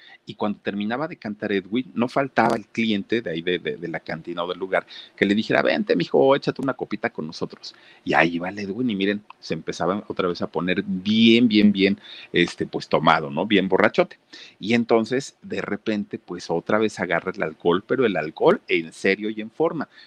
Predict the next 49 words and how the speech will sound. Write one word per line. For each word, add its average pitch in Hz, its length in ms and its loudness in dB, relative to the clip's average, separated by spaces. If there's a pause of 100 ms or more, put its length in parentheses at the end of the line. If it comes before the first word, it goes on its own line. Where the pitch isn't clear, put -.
Miren, 131 280 2 (260)
había 117 280 -2
ocasiones 139 560 -10
en 104 100 -8
que - 100 -8
terminaba 95 560 -2
de, 98 300 -4
de 82 380 -6
cantar 87 480 -2
así - 240 -6
en 87 100 -6
los 95 140 -4
lugares 90 420 0 (400)
y 151 340 -2
ya 110 140 0
nada 127 120 4
más 120 160 0
se 139 100 0
tiraba 117 340 4
abajo 127 280 0
de 123 80 -4
las 101 200 -4
mesas 165 360 -6
y - 20 -2
ahí 120 80 -2
se - 140 -16
quedaba 110 300 -2
dormido. 123 400 -4 (300)
Hasta - 340 -6
el 80 100 -4
otro 107 260 0
día 98 140 -2
el 95 60 -12
cantinero 92 480 -4
ya 87 140 -4
le 90 100 -8
decía, 82 280 -6
"Oye, 92 180 -2
muchacho, 90 380 -6
ya 87 120 -4
vete 87 180 0
a 92 40 0
tu - 140 -18
casa, - 300 -6
¿a - 40 -10
poco - 200 -4
no 202 120 2
te 101 100 -4
buscan?". 104 400 0